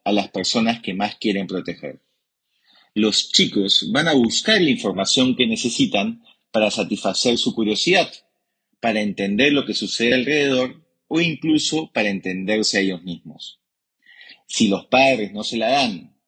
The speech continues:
y los colegios tampoco, encontrarán otros espacios donde conseguirla y entender más estos temas. Internet es uno de esos espacios, y puede que sea una experiencia positiva y encuentren lo que busquen,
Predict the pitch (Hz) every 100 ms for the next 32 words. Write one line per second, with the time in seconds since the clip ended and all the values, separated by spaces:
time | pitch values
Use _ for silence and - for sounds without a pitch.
0 | - 113 98 - 90 107 123 113 - 131
1 | 151 170 131 101 117 _ _ _ - -
2 | 123 135 135 127 127 160 175 - 170 190
3 | 170 - - - 170 - 143 143 147 147
4 | 131 - 139 185 165 151 143 113 98 101
5 | 107 123 127 123 120 120 - 123 202 143
6 | 85 - - _ _ _ _ _ _ _
7 | _ _ 160 143 120 131 175 - 139 -
8 | 214 151 120 - 117 107 - 170 - -
9 | - - _ _ _ _ _ - 110 135
10 | 139 117 131 131 131 101 113 117 131 208
11 | - - 170 185 156 135 135 127 95 87
12 | 110 110 104 92 113 185 190 - 95